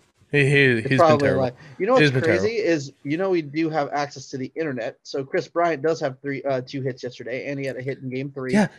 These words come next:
Speaker 1: just
Speaker 2: he
Speaker 1: like
Speaker 2: had two
Speaker 1: everyone
Speaker 2: hits in
Speaker 1: has access to
Speaker 2: So
Speaker 1: the vaccine information, and they still don't want it. So now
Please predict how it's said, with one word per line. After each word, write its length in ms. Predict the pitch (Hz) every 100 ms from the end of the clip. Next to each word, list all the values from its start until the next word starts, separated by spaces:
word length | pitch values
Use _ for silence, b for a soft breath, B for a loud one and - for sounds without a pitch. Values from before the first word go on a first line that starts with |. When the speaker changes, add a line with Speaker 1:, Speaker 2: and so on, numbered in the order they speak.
| b -
Speaker 1:
just 180 | 208 143
Speaker 2:
he 20 |
Speaker 1:
like 140 | 208
Speaker 2:
had 0 |
two 60 | 202
Speaker 1:
everyone 280 | 190 196 196
Speaker 2:
hits 80 | 190
in 60 | 180
Speaker 1:
has 160 | 160 -
access 400 | 143 165 - 175
to 100 | 196
Speaker 2:
So 60 | 170
Speaker 1:
the 80 | 151
vaccine 520 | 151 156 - 170 180
information, 580 | 156 147 143 139 147 151
and 100 | 151
they 80 | 156
still 300 | - 180 180
don't 220 | 151 113
want 200 | 113 123
it. 160 | 147 - B -
So 140 | 156
now 220 | 156 170